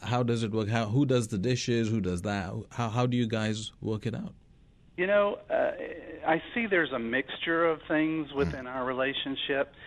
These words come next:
Speaker 2: Uh, we both cook. Um, so, uh, Gary tends to cook more everyday meals, and I cook for special events.
Speaker 1: Mm-hmm.
Speaker 2: Um, you know, uh,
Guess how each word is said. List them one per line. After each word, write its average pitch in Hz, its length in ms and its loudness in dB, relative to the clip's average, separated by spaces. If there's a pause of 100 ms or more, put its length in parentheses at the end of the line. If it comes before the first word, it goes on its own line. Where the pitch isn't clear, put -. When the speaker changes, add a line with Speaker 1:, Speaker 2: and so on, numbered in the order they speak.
(280)
Speaker 2:
Uh, 113 380 2
we 131 100 2
both 120 300 4 (160)
cook. 120 420 2 (380)
Um, 104 440 -4 (420)
so, 110 340 0 (200)
uh, - 280 -2 (120)
Gary 135 380 2
tends 127 240 -2 (140)
to - 80 -8
cook - 320 -4
more 120 320 -2 (360)
everyday 135 720 2 (160)
meals, 127 440 -2
and 110 120 -4
I 120 140 -2
cook 123 300 -2 (100)
for 113 180 -6
special 113 380 -2
events. 117 420 -6 (340)
Speaker 1:
Mm-hmm. 87 540 -8
Speaker 2:
Um, 110 640 -4 (160)
you 131 160 -4
know, 120 280 0
uh, 107 460 -2